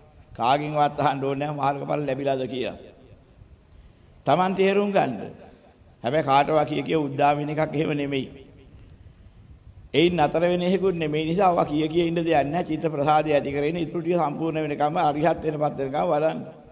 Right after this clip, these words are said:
කවුරුවත් ඇහුවොත් එහෙම "ඔව් මගපල් ලබලාද?" කියලා. කවුරුවත් එහෙම කියවල හම්බ වෙන්නේ නැහැ, දැනෙන්නේ නැහැ, කාටවත් කිව්වර තේරෙන්නේ නැහැ,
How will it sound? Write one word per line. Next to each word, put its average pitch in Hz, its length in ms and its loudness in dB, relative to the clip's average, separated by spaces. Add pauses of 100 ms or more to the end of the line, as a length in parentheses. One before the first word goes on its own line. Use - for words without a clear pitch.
(600)
කවුරුවත් 139 420 0
ඇහුවොත් 147 300 0
එහෙම 151 160 0
"ඔව් 143 120 0
මගපල් 135 380 -2
ලබලාද?" 139 380 0
කියලා. 147 300 -6 (1600)
කවුරුවත් 151 420 0
එහෙම 143 200 -2
කියවල 151 220 0
හම්බ 131 220 -2
වෙන්නේ 135 140 -2
නැහැ, 147 160 -2
දැනෙන්නේ 127 280 -2
නැහැ, 135 140 -4
කාටවත් 131 380 0
කිව්වර 131 320 -2
තේරෙන්නේ 131 420 -2
නැහැ, - 120 -6